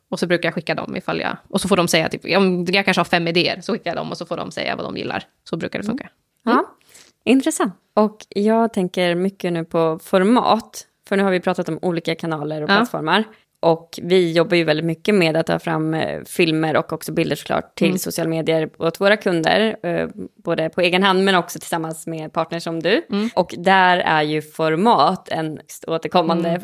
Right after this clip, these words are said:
Speaker 1: Mm.
Speaker 2: eh, fråga. Eller, eh, också att ha en dialog om.
Speaker 1: Mm.
Speaker 2: Där vi guidar våra kunder i först vilka plattformar de ska finnas på. Och sen vilka typer av filmer de ska ha såklart. Men också att man tänker till då redan innan.
Speaker 1: Mm.
Speaker 2: Inför
Speaker 1: Menar du
Speaker 2: en
Speaker 1: format som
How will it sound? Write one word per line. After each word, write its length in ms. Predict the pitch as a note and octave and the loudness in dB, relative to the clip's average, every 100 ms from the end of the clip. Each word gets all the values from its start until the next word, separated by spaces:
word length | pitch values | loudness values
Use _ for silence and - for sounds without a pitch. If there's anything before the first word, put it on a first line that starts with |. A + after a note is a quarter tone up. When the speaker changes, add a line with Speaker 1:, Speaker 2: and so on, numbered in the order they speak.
| - | -8
Speaker 1:
Mm. 220 | F3+ F3 | -6 -6
Speaker 2:
eh, 60 | G3 | -6
fråga. 600 | - G#3 E3+ F3 F3 A3 _ _ _ _ - | 0 2 4 2 0 -2 _ _ _ _ -6
Eller, 400 | F3+ E3+ E3+ - - | -4 -2 -2 -2 -4
eh, 60 | - | -4
också 260 | F#3+ - | -4 0
att 180 | E3+ F3 | 0 0
ha 180 | F3+ E3+ | 0 0
en 100 | E3+ | 4
dialog 400 | F#3 A3+ A3+ E3 | 4 6 4 2
om. 180 | C#3 G3 _ | -4 -6 _
Speaker 1:
Mm. 240 | G3 F3+ D#3+ - | -4 -4 -4 -6
Speaker 2:
Där 180 | D#3+ | -4
vi 240 | D#3 E3+ E3+ | 0 0 0
guidar 440 | E3 F3 E3 D#3+ | 2 2 2 0
våra 220 | D#3 D#3 | 0 0
kunder 380 | D#3 E3+ D#3+ D#3 | 0 -4 -2 -2
i 220 | D3+ D#3+ E3+ G4 F#4 - | -2 -4 -6 -10 -16 -6
först 300 | E3+ - E3 | -6 -6 -10
vilka 140 | E3+ | -8
plattformar 360 | E3+ E3 E3+ E3+ | -8 -8 -6 -4
de 60 | |
ska 140 | E3+ F3 | -4 -2
finnas 440 | G#3+ G#3 A3+ A3+ | 0 2 2 -2
på. 400 | - A#3+ A#3 A#3 - | 0 4 4 2 -2
Och 140 | G3 | -2
sen 160 | F#3 E3 | 0 -2
vilka 160 | D#3+ D3+ | -2 -4
typer 280 | E3 D#3 D#3 | -4 -4 -2
av 140 | D#3 | 0
filmer 280 | F3 D#3+ D3 | -2 -2 -2
de 140 | D3 | -4
ska 140 | - D#3 | -8 -6
ha 160 | D#3+ | -6
såklart. 580 | D#3 - E3+ D#3+ E3 - - _ - | -6 0 2 2 0 -8 -18 _ -2
Men 120 | F3+ | 0
också 180 | E3 E3 | 2 0
att 80 | |
man 120 | E3 D#3 | 0 -2
tänker 300 | E3 D#3+ D#3+ | -2 -2 -4
till 340 | - A3 D#3+ | 0 0 2
då 120 | D3+ | 0
redan 320 | D3+ D3+ D3+ - | 0 -2 -2 0
innan. 500 | G#3+ F#3+ G#3 D#3 A#3 - | 2 4 2 0 -4 -4
Speaker 1:
Mm. 120 | F#3+ | -2
Speaker 2:
Inför 180 | F3 F#3+ | -2 0
Speaker 1:
Menar 180 | A3 G3 | 2 2
du 60 | F3+ | 2
Speaker 2:
en 60 | |
Speaker 1:
format 340 | F#3 F#3 F3+ | 0 0 -2
som 120 | - | -2